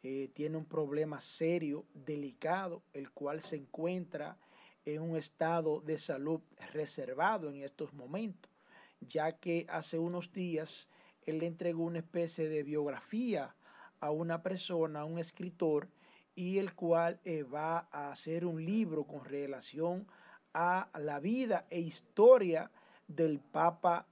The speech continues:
eh, Benedicto dieciséis. Eh, Angie, a ver si me podrían poner la foto donde está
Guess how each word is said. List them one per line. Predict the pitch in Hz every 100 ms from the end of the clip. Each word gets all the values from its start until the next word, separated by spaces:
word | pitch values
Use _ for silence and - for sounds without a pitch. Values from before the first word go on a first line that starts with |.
| -
eh, | 156 151 - 143
Benedicto | 160 151 139 151 156 - 151 143 139
dieciséis. | 131 147 147 151 - 135 - 165 110 - - _ _ _ - - - -
Eh, | 196 196 233
Angie, | 254 269 240 233 226
a | 220 175
ver | 190
si | 247
me | 254 240
podrían | - 208 196 208 233 220 185
poner | 196 190 190
la | 180
foto | 165 196 202 196 185 165
donde | 160 165 160
está | 156 - 165 175 196 190 160